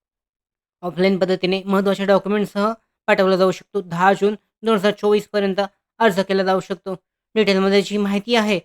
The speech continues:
अधिकृत माहिती जाहिरातीमध्ये आहे. जाहिरातीची लिंक, पीडीएफ लिंक डिस्क्रिप्शन बॉक्समध्ये आहे. डाउनलोड करून विस्तारित माहिती चेक करू शकता. अशा पद्धतीने विविध पदांची जी भरती आहे यंग प्रोफेशनल वन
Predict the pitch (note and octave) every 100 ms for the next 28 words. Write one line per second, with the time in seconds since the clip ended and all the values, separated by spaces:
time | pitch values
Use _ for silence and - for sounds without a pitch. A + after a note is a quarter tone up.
0 | _ - G#3 A3 A3+ A3 A3 A#3 A3 -
1 | _ - F#3 G3 G3+ G3+ G#3 G#3 A3 G#3
2 | G3+ A#3+ _ _ - F#3+ A3 G#3+ A3+ G#3
3 | A3 A3+ G#3+ _ _ _ - A#3 A3 A3
4 | G#3+ G3+ - _ _ G3 G3 - A3+ -
5 | A3+ A3+ - A3 G#3+ G#3+ G3+ B3 _ _
6 | - G#3 A3 G#3+ A3 G#3+ G#3 F#3+ F#3+ -
7 | A3 G#3 G3 G#3 G3 G#3 G3 G#3+ G3 G3+
8 | - G3+ D#3+ _ _ _ _ F3+ - F#3+
9 | F#3+ F#3+ G#3+ A3 _ _ _ F#3+ G3+ A3
10 | G#3 A3 G3+ G#3+ G3 G3+ G#3+ G3+ A#3+ G#3+
11 | G3+ - _ G#3 F#3+ F#3 F#3+ G3 - G#3
12 | G3+ G3+